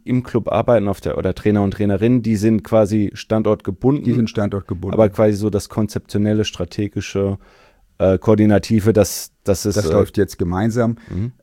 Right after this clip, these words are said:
Speaker 2: Und, ähm, auch die Sales, wir, auch, wir machen viele Schulungen gemeinsam. Wenn wir externe Experten dazu holen, dann ist es gemeinsam.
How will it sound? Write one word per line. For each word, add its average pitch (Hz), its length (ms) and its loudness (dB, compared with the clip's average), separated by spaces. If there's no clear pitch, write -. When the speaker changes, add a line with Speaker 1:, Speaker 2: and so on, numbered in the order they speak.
Speaker 2:
Und, 101 460 -2
ähm, 92 540 -4
auch - 160 -6
die 101 80 -4
Sales, 110 280 -2
wir, 95 240 -2
auch, - 260 -6
wir 98 100 -2
machen 92 280 -2
viele 98 560 -2
Schulungen 123 400 2
gemeinsam. 110 460 0
Wenn 95 100 -4
wir 98 100 -2
externe 101 640 -6
Experten 92 640 -6
dazu 92 340 -6
holen, 90 240 -4
dann 87 100 -4
ist 87 160 -8
es 87 120 -14
gemeinsam. 87 680 -6